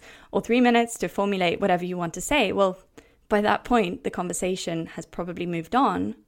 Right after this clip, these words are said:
and then you're stuck being quiet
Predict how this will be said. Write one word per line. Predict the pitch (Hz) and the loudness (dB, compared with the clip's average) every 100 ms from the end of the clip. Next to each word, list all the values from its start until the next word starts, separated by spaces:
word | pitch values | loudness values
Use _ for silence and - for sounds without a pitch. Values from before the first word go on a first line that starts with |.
| _ _ _ _ - | _ _ _ _ -6
and | 202 | -2
then | 277 311 311 311 302 | 0 2 0 -2 -4
you're | 269 269 262 - | -2 -2 -4 -8
stuck | - - - - | -4 -4 -4 -14
being | 247 220 220 220 214 - _ - | -4 0 0 0 -2 -8 _ -20
quiet | - - 170 180 - - | -8 -4 -4 -4 -8 -14